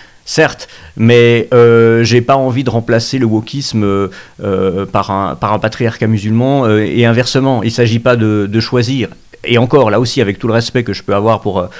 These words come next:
pour, pour la communauté musulmane et ses valeurs, mais c'est juste que non, c'est pas, c'est pas du tout mon système de valeurs. Et en tant qu'Européen,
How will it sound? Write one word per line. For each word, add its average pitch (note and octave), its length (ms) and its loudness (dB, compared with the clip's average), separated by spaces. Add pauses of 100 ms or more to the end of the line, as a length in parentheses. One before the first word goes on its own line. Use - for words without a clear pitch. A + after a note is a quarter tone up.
(280)
pour, F#2+ 240 -2
pour F#2+ 160 -4
la F#2 80 -2
communauté A2 400 0
musulmane G#2+ 380 0
et - 20 -4
ses G#2 140 -6
valeurs, C3+ 200 2
mais A#2+ 80 2
c'est A2+ 140 -2
juste B2 160 -2
que A#2 80 -2
non, B2 220 -2
c'est - 140 -8
pas, A2+ 200 -2
c'est A2 160 -6
pas A#2 180 -2
du A#2+ 140 -6
tout C3+ 140 -10
mon B2 100 -2
système A2+ 300 -4
de G#2+ 80 -2
valeurs. A#2 340 0
Et A2 80 0
en G#2+ 80 0
tant A2 160 -4
qu'Européen, G#2+ 560 0